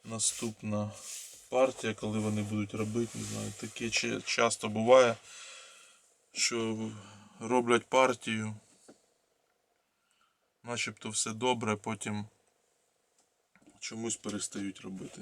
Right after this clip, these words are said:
цю шкіру. Не знаю, таке вже було не раз. Ну, ось, я сподіваюся, що все ж таки вони зроблять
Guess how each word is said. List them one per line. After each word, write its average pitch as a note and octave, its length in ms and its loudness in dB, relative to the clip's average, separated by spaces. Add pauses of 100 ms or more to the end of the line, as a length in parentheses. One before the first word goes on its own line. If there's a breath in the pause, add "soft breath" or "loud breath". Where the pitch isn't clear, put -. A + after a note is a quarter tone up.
(460)
цю - 140 -14
шкіру. - 360 -8
Не A#2+ 160 -4
знаю, G2+ 320 -4 (320)
таке - 260 -2
вже A2+ 200 2
було A2 260 2
не A2+ 120 0
раз. C#3 300 2 (600 loud breath)
Ну, A2 140 -4
ось, - 280 0 (220)
я A#2+ 180 4
сподіваюся, A2 600 2
що A2 180 -6 (180)
все - 260 -2
ж - 100 -2
таки A2 220 -6
вони G#2+ 200 -4
зроблять G#2 600 -4